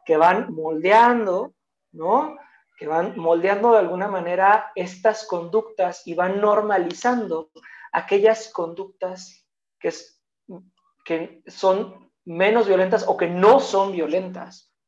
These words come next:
o que cada vez nos permiten ir renunciando más. Coincido con, con Gabo, con Alan, al decir, "No, no es una tarea que un día podamos terminar", y gracias, ¿no? Te graduaste de la universidad, ¿eh? De las masculinidades,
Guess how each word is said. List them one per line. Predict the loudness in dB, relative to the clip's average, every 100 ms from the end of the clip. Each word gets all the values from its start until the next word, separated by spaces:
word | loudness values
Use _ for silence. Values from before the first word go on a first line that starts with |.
| _
o | -8
que | -6 -8 4
cada | 8 8
vez | 6 2
nos | -2 -6
permiten | -4 -4 -4
ir | -4
renunciando | -4 -6 -8 -8 -6 -4
más. | -2 -2 -4 -14 -20 -20 _ _ _ _ _ _ _
Coincido | 2 2 4 6 6 6
con, | 4 4 2 -4
con | -4 0
Gabo, | 4 4 4 0 -6 -12
con | -12 -8
Alan, | -6 -4 -6 -8
al | -8
decir, | -8 -4 -2 -2 -4
"No, | -4 -2
no | -2
es | -4
una | -4 -4
tarea | 0 2 2
que | -2
un | -2
día | -4
podamos | -6 0 0 2 -4
terminar", | -6 -8 -4 -2 -2
y | -4 -6 _ -20 -20 -20 -2
gracias, | 6 8 8 4 4
¿no? | 4 4
Te | 4
graduaste | 6 8 6 6 6
de | 8
la | 6
universidad, | 6 2 2 0 2 4 6 4
¿eh? | 4 4
De | 4
las | 2 0
masculinidades, | -6 -6 -6 -4 0 2 4 4 0 -2